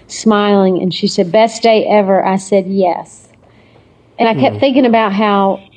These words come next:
Speaker 1: like, how many yeses it took so that she could say yes. A whole community, you know, saying yes, and Whole Foods saying yes. And I don't know, it was just a really powerful moment where she got to be free enough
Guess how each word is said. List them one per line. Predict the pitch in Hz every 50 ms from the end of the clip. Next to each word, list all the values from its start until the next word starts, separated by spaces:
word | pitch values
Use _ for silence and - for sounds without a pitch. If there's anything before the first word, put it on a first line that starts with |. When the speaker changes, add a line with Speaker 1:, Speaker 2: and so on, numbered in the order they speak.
| _ _ _ _ _ _ -
Speaker 1:
like, | 214 220 214 180
how | 175 - 247 247 254
many | 254 254 254 233
yeses | 214 220 226 226 240 247 - - - 240 233 214 202
it | 220 214 -
took | - - 220 240 226 214 180 - -
so | - - 220 208
that | 202 202 -
she | - - 233 220
could | - - 190 -
say | - - 226 202 208
yes. | 196 196 185 160 - 180 - - - - -
A | 202
whole | 202 226 233 226
community, | 226 - - 220 214 220 226 233 233 220 214 208 185 180 165 - - _ _ _ _ _ _ _ _ _ _ _ - - _ -
you | - 233
know, | 220 202 190
saying | 185 - - 233 226 220 214 208 202 196
yes, | 208 208 202 180 - - - - -
and | 185 175 175 170 160
Whole | 165 226 220 214
Foods | - - - 262 262 247 233 185 -
saying | - 226 208 196 196 190 190 190
yes. | 185 180 175 170 160 165 - - -
And | 180 170 175 175 165 - _ _ _ _ _ _ _ _ _ -
I | - 262
don't | 277 277 269
know, | 262 254 247 214
it | 202
was | 220 208
just | 247 302 - 381
a | 330
really | 269 220 202 208 226 254 262 262 254 247 247 226
powerful | 233 - - 214 233 226 226 226 220 220 220 - - 208 202
moment | 202 196 202 208 214 208 196 170 -
where | 196 190 185
she | 185 - - 202
got | 170 196 196 202 208 208 - - -
to | 208
be | 196 208 190
free | 190 - - 220 233 233 220
enough | 202 190 175 170 165 160